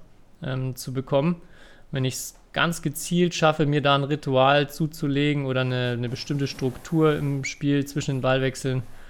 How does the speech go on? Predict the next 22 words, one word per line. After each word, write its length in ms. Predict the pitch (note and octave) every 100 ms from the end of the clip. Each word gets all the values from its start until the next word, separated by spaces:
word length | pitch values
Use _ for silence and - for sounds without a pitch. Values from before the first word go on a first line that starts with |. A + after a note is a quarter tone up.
| - - - - -
Ja, 300 | A2+ C3 B2 - -
ganz 200 | - C3
häufig 280 | C#3 C#3 C3+
ist 120 | A#2+
Atmung 480 | - A2+ D3 D#3 C3+
halt 160 | C3+ C3+
so 120 | D3
ein 100 | C3
Ding, 320 | D3+ D#3+ D#3+ -
weil 120 | C3+
das 240 | C3+ -
dabei 280 | C#3 C3 C3
hilft, 400 | B2+ C#3+ D3 -
auch, 260 | C3+ C3+ - - - - -
ähm, 400 | - B2+ B2+ B2 A#2+
ja, 140 | C3
herunterzufahren 920 | B2+ C3+ C#3+ C#3+ C3+ D3 - C#3 C#3
und 120 | C3+ -
kurz 240 | D3 -
mal 240 | C3+ C3 C3
emotional 600 | C#3 C3+ - C3 C3 C#3
abzuschalten 720 | C#3+ - C#3 C#3 C#3 C#3